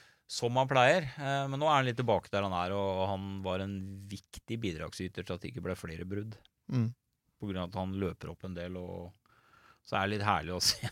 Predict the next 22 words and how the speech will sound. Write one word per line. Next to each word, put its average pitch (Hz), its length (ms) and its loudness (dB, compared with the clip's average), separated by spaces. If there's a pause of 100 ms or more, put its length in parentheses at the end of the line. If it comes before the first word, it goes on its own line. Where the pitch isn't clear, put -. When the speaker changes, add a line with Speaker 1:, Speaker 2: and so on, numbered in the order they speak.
(120)
Speaker 1:
den - 160 -12
siste - 500 -2
når 117 200 -4
han 110 120 2
er 147 100 -10
så - 120 -8
sliten 87 520 -8
at - 300 -20 (320)
huet 107 160 -4
holdt 92 180 -2
på 95 80 -6
dette. - 320 -6 (540)
Siste - 160 -2
Speaker 2:
Ja, 151 160 10
Speaker 1:
løpsduell. 98 420 0
Speaker 2:
det 139 80 4
siste, - 320 0
ja, 151 140 8
det 151 80 4
siste 143 320 2
løpet 139 160 4
der, 170 80 6